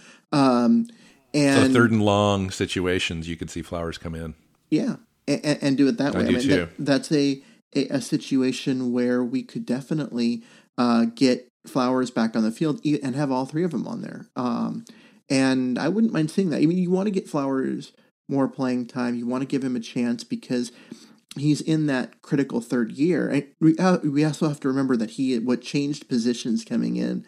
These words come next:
Speaker 1: to the league, he played really well as a rookie. His year two was pretty bad. I mean, it wasn't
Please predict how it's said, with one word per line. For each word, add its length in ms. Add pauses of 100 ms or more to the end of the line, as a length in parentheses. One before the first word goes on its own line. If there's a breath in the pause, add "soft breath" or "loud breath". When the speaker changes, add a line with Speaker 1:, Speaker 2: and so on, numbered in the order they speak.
(300 loud breath)
Speaker 1:
to 140
the 160
league, 420 (140 loud breath)
he 160
played 420
really 460
well 320
as 140
a 80
rookie. 500 (320 loud breath)
His 320
year 100
two 240
was 140
pretty 220
bad. 420
I 40
mean, 100
it 40
wasn't 280